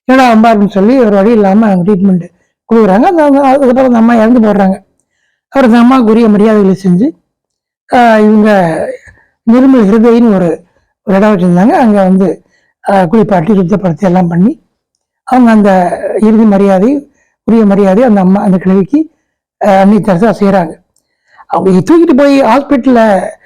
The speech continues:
அஹ், அஹ், ஏறி இந்த அம்மாவுக்கு ட்ரீட்மெண்ட் கொடுத்ததும் ஆகணும்னு சொன்னாங்க, டிமாண்ட் பண்ணாங்க இல்லையா, அது ரௌத்ரத்துடைய ஒரு வெளிப்பாடு. அஹ்,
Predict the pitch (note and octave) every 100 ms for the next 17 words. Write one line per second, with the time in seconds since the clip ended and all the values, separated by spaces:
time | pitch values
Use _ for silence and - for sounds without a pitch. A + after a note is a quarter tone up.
0 | - _ - G3+ F3 - A3 F#3+ - G#3
1 | G3 A3 A#3+ B3 D4+ - _ - G#3 G#3+
2 | A#3+ C#4 G#3+ A#3+ A#3 A3 A#3+ G#3 C4+ C#4+
3 | A3+ A#3+ D4 C#4+ C#4 A#3 A3 A#3 A3 G#3
4 | F#3 B3 C#4+ B3 A3 G#3+ G3+ A3+ C#4+ E3
5 | - _ _ _ _ _ _ - A3 D4
6 | A#3+ D4+ - D#4 A3 G#3+ G#3 C#4+ - _
7 | _ _ _ - - G3+ C4 - _ _
8 | _ - G#3 G#3 F#3+ D3 - _ _ _
9 | _ _ _ _ _ _ _ _ _ _
10 | _ _ _ _ - - - -